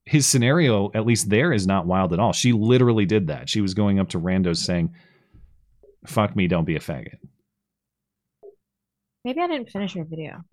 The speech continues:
Speaker 1: <laughs> That was, uh, it, well, and that's the thing. Like, uh,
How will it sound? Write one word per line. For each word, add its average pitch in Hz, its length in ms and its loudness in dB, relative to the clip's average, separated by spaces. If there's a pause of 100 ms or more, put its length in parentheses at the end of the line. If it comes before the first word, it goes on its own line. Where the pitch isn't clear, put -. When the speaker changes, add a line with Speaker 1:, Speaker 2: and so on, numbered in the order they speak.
(160)
Speaker 1:
<laughs> 127 180 0 (400)
That 131 120 4
was, 135 260 4
uh, 113 360 4 (1700)
it, 135 120 4 (140)
well, 127 160 4
and 135 180 6
that's 139 180 4
the 123 80 0
thing. 151 200 4
Like, 104 260 2
uh, 110 140 -6